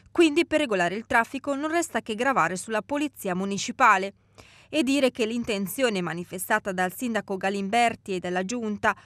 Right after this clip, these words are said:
oltre che di servizi per Cremona, dal primo gennaio incorporata da A E M, era opposta. Garantire cioè interventi tempestivi di manutenzione stradale secondo la gravità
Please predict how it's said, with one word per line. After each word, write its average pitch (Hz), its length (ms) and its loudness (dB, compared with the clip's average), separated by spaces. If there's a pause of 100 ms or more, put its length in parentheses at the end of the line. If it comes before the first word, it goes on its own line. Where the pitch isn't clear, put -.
(160)
oltre 277 320 0
che 262 160 -4
di 196 100 -6
servizi 202 640 -4
per 190 300 -2
Cremona, 196 600 -4
dal 247 180 -2
primo 240 280 -2
gennaio 208 460 2
incorporata 202 720 2
da 180 280 -2
A 202 160 2
E 196 280 -2
M, 196 260 -6
era 233 280 2
opposta. 190 680 0 (360)
Garantire 277 800 2
cioè 247 260 0
interventi 196 800 -2
tempestivi 214 720 -4
di 190 100 -6
manutenzione 190 720 -4
stradale 214 680 2
secondo 220 480 -6
la 180 120 0
gravità 196 520 0